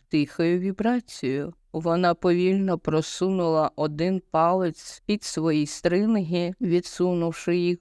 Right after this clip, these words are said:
вбік. Моя нижня щелепа мимоволі впала, коли я розглядав її красу так близько. Вона була красивою та рожевою,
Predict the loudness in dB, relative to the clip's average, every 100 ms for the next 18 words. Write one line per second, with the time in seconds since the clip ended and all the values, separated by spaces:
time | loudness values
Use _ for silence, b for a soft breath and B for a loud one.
0 | -6 -8 -2 -2 -2 _ _ _ _ 0
1 | 2 2 2 2 0 -2 -2 -2 -2 -2
2 | 0 2 0 0 0 0 -2 0 2 2
3 | 2 0 2 2 2 0 -4 _ 0 0
4 | 2 -2 -6 -4 0 2 2 2 0 -2
5 | -2 0 2 2 2 2 0 2 0 0
6 | -2 -2 -4 -2 -2 -4 -2 -2 0 0
7 | 2 0 -2 -10 -8 -6 -6 -10 -14 _
8 | _ _ _ 0 2 2 2 0 0 0
9 | -2 -2 -4 0 2 2 0 2 0 0
10 | -2 0 0 2 -2 -4 -6 -8